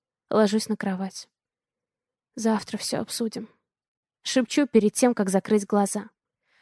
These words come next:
А рано утром просыпаюсь от того, что Соня трясет меня за плечи. "Блин, Мелис, тебе Милана звонит!" Она протягивает мне телефон. Тру сонные глаза, распахиваю веки. "Да",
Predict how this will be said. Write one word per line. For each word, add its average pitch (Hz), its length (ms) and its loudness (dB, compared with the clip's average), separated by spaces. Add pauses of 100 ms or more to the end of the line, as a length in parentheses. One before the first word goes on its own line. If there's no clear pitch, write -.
А 262 100 8
рано 311 220 8
утром 262 240 6
просыпаюсь 247 540 4
от 220 100 0
того, 247 240 6
что - 180 0
Соня 254 300 2
трясет 220 400 2
меня 208 240 4
за 226 140 2
плечи. 208 460 2 (720)
"Блин, 294 260 12
Мелис, 294 360 12
тебе 285 220 4
Милана 330 440 10
звонит!" 254 500 4 (840)
Она 320 220 4
протягивает 233 640 4
мне 214 140 4
телефон. 214 540 -4 (760)
Тру 302 180 6
сонные 233 440 4
глаза, 208 680 4 (120)
распахиваю 202 800 -2
веки. 196 360 -4 (840)
"Да", 226 400 2